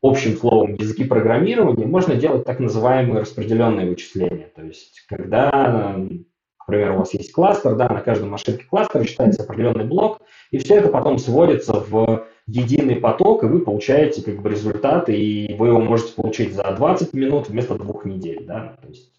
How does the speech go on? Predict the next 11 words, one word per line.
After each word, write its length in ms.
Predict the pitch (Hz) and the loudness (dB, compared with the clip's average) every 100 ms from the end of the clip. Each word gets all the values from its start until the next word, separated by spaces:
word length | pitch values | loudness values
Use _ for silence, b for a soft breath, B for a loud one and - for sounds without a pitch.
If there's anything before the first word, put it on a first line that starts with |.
| - | -2
это 260 | 147 170 | 2 4
огромная, 580 | 123 127 170 190 160 139 | 4 4 6 6 4 4
на 100 | 123 | 0
самом 380 | - 147 139 117 | 2 0 2 0
деле, 440 | 120 135 127 117 95 | 2 4 4 2 -2
м, 480 | 107 110 110 110 - | -8 -6 -6 -8 -8
огромная 800 | 104 127 151 135 127 117 101 - _ _ | 0 2 4 2 2 0 0 -6 _ _
работа 560 | 113 113 117 160 208 - | 0 2 4 4 4 4
и 220 | 131 135 | 2 4
огромный 540 | 117 120 139 139 120 | 4 4 4 4 2
плюс, 600 | 117 120 139 214 - - | -2 0 0 0 -4 -10